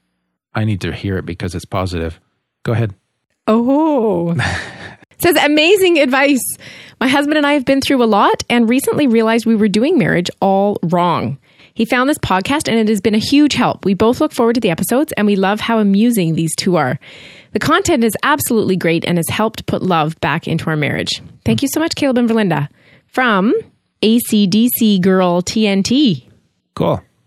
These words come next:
Speaker 2: So that's exciting.
Speaker 1: That is awesome.
Speaker 2: Like, that is why we do this.
Speaker 1: Absolutely.
Speaker 2: Yeah.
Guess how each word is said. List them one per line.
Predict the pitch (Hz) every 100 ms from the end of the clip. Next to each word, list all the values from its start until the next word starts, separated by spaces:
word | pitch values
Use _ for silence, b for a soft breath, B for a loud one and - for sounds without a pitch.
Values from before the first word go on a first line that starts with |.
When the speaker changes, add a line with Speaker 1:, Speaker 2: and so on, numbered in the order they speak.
| _
Speaker 2:
So | -
that's | 440 554
exciting. | 453 - 185 208 453 508 -
Speaker 1:
That | - 101 -
is | 98 82
awesome. | 78 - - - _ -
Speaker 2:
Like, | 262
that | 415 466 494
is | 392
why | 269 320
we | 277
do | 208 208
this. | 151 110 - _ _ _ _ -
Speaker 1:
Absolutely. | 110 117 - 98 98 - - _ _ _ _
Speaker 2:
Yeah. | 165 147